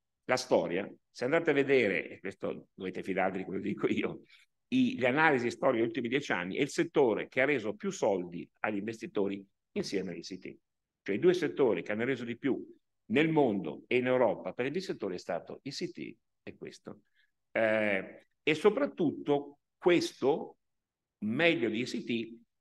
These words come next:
è scorrelato grosso modo nei mercati finanziari. Mi spiego. In questo momento i, i mercati, pensate al Nasdaq, è crollato,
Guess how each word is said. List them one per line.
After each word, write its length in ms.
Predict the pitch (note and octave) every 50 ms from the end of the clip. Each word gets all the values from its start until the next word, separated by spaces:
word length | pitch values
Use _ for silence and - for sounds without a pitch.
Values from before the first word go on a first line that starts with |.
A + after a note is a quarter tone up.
| _ _ _ _
è 200 | _ F3 F3+ D3+
scorrelato 1040 | - - - - - F3+ F3+ F3+ F#3 G3 F#3 F3 D#3+ A#2+ A2 A#2 A#2+ - - C3+ A#2+
grosso 320 | A2 B2+ C3+ C3+ - D#3+ C#3
modo 320 | C3 A#2 A2 G#2+ G2+ A2+
nei 80 | G#2+ G2+
mercati 400 | G2+ G2+ G2+ G2+ G2+ - - F#2+
finanziari. 560 | - G#2+ G2+ G2+ G2 - A#2 G2 D#2 - -
Mi 100 | G2 G#2
spiego. 360 | - - - G2+ - - -
In 580 | - - _ _ _ _ _ _ _ _ - C3
questo 140 | C3 - D3
momento 720 | D3+ D#3 D3+ C#3 A#2+ G#2 - - G#2 E2+ - - - _ _ _ _
i, 180 | F#2 F#2 F2+ -
i 60 | G2
mercati, 500 | G2 G#2+ G#2 G#2+ - C3+ G#2+ F2+ - - - -
pensate 320 | G#2+ - - G#2+ G#2 G#2
al 80 | G2+ G2+
Nasdaq, 460 | F2+ E2 D#2+ - - - - - _
è 120 | _ - -
crollato, 840 | - G#2+ G#2+ G#2 F#2 D#2+ - - - _ - A#2+ D3+ F3 -